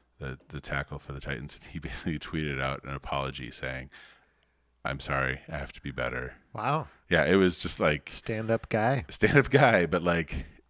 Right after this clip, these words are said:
Speaker 1: it's pretty rare for, I mean, I, I don't, I can't think of anybody that's ever gotten five sacks in a game before. And I'm old, but I don't remember that.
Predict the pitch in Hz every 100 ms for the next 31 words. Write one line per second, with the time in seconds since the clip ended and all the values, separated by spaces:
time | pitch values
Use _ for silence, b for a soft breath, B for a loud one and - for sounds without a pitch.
0 | - 101 85 - - 170 190 123 131 120
1 | 110 107 90 76 98 - 95 - - 78
2 | - 101 - 107 92 104 139 78 76 98
3 | - 151 113 - - 65 - - - -
4 | 65 69 67 67 69 65 B B B B
5 | B B B B _ 82 82 110 110 123
6 | 85 - - B B - 95 87 120 107
7 | 90 80 73 78 90